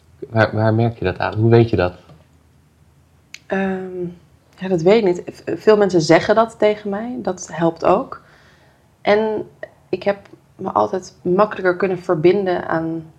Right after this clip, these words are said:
Speaker 2: mensen van, eh, van, ja, die ouder waren dan ik. Al op school, van middelbare school had ik dat, maar ook daarvoor zelfs. Ik, ik, ja, ik hang graag rond met mensen die ofwel ook een oudere zielenleeftijd hebben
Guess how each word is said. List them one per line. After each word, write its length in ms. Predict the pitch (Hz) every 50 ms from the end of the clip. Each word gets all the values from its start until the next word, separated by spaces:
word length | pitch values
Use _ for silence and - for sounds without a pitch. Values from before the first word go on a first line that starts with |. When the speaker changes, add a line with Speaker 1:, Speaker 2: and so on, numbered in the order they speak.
| _
Speaker 2:
mensen 440 | - 175 170 175 170 - - 170 165
van, 460 | - - 165 160 160 156 156 156 156 156 - - - - _ _
eh, 220 | - 180 165 165 165 175 170 - _
van, 460 | _ _ - 165 160 160 160 - - - - _ _
ja, 220 | - 170 165 151 147 160
die 180 | 160 160 -
ouder 220 | 160 165 160 160 156
waren 220 | 156 151 147 151
dan 140 | 151 147 147
ik. 220 | 185 220 - - _ _ _ _ _ _ - - - - _ _ _ _ _ _ _ _
Al 200 | - 160 156 -
op 180 | - - -
school, 460 | - - - - 151 156 165 190 190 190 - _
van 160 | _ - 165 151
middelbare 400 | 151 156 156 147 151 151 156 156
school 300 | - - 165 160 156 151
had 140 | - 147
ik 100 | - -
dat, 300 | - 151 151 147 151 - -
maar 180 | 147 - - -
ook 340 | 156 156 156 - - - - _ _
daarvoor 560 | - - 156 147 143 - - 147 151 175 180
zelfs. 520 | 175 180 165 170 196 208 - - - - -
Ik, 240 | - - - - - - - - _ _
ik, 180 | - - - - -
ja, 220 | 180 165 156 156 156 - _
ik 120 | - 196 -
hang 260 | - - 170 165 165
graag 380 | - 170 160 160 - - - - - - - - - - 185
rond 320 | 170 170 165 165 170 -
met 240 | 180 170 165 165 - -
mensen 360 | 185 170 165 165 165 - -
die 260 | - 160 156 160 160 - - - - - _ _ _ _ _ _ _ _ _ _ _
ofwel 460 | - 196 208 - 196 185 180 180 -
ook 280 | - 202 220 220 - -
een 180 | 185 185 180 -
oudere 360 | 175 180 185 185 180 180 180
zielenleeftijd 720 | 175 190 190 185 180 175 175 180 175 - 175 175 175 175
hebben 340 | - 175 175 185 220 247 240